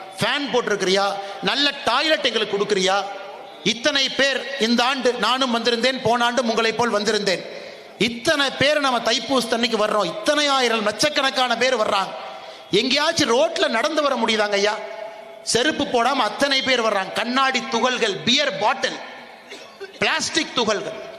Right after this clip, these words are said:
அத்தனை பேர். தமிழ்நாட்டுக்கு வெளியே கேரளால இருந்து ஒருத்தவங்க வந்து பார்த்தாங்கன்னா, நம்ம பழனியை பார்த்து என்னங்க ஐயா நினைப்பாங்க, என்ன நினைப்பாங்க நம்ம ஊரை பற்றி?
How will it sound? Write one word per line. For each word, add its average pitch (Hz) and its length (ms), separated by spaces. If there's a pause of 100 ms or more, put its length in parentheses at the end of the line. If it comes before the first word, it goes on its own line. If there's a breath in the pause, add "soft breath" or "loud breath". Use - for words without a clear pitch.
(420)
அத்தனை 320 500
பேர். - 500
தமிழ்நாட்டுக்கு 285 540
வெளியே 262 320
கேரளால 285 420
இருந்து 277 220
ஒருத்தவங்க 247 240
வந்து 269 300
பார்த்தாங்கன்னா, 254 480 (300 loud breath)
நம்ம 220 240
பழனியை 285 440
பார்த்து 262 300
என்னங்க 277 260
ஐயா 240 140
நினைப்பாங்க, 202 380
என்ன 285 260
நினைப்பாங்க 240 400
நம்ம 202 180
ஊரை 208 180
பற்றி? - 240